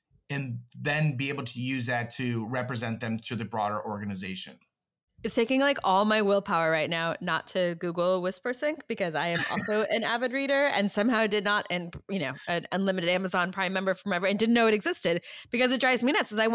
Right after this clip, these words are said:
Speaker 2: I, I'm not a multi-, I don't like to read multiple books at once.
Speaker 1: Yeah,
Speaker 2: Right?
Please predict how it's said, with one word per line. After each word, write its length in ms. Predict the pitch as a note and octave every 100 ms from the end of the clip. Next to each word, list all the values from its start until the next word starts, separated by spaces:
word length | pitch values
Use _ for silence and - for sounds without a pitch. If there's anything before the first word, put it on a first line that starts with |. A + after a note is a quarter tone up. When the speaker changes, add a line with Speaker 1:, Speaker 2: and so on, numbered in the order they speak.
| -
Speaker 2:
I, 140 | A3 -
I'm 180 | F#3 G#3
not 220 | G#3+ A#3
a 60 | A3
multi-, 460 | G3+ G#3 G3 F#3+ -
I 80 | F3+
don't 120 | F#3+
like 140 | A3+ A#3
to 80 | A#3
read 120 | A3+
multiple 320 | G3+ - F#3
books 200 | E3+ E3
at 120 | E3
once. 320 | - - - - _ _ _ B2
Speaker 1:
Yeah, 200 | B2+ B2+
Speaker 2:
Right? 200 | F3